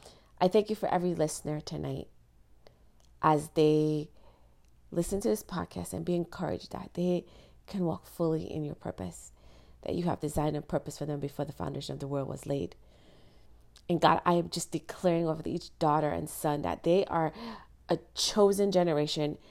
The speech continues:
a royal priesthood, that you have chosen them for such a time as this, and that they will go out and that, God, they will show a people of your great love. Because, God, you are love.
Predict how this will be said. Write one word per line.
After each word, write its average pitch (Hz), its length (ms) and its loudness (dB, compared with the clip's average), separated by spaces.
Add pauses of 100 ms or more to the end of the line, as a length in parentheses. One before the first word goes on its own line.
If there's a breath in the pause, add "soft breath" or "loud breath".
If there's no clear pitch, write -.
(220 loud breath)
a 170 120 8
royal 170 400 8
priesthood, 175 580 0 (320 loud breath)
that - 200 8
you 180 120 0
have 190 200 -6
chosen 185 280 2
them 233 100 2
for 202 120 0
such 175 220 -2
a 160 40 -2
time 156 340 -2
as 143 140 -4
this, 147 300 -4 (340 loud breath)
and 170 160 4
that 160 200 4
they 190 160 8
will 214 140 8
go 190 180 6
out 156 280 4 (340 loud breath)
and 165 160 0
that, 156 180 0
God, 175 300 2
they 185 100 10
will 190 160 4
show 175 540 4 (640 loud breath)
a 135 80 -2
people - 720 -4 (800)
of 170 100 -6
your 160 120 2
great - 280 -2
love. - 460 -6 (1400)
Because, - 300 -8
God, 165 360 0
you 170 140 2
are 165 260 0
love. 151 440 -8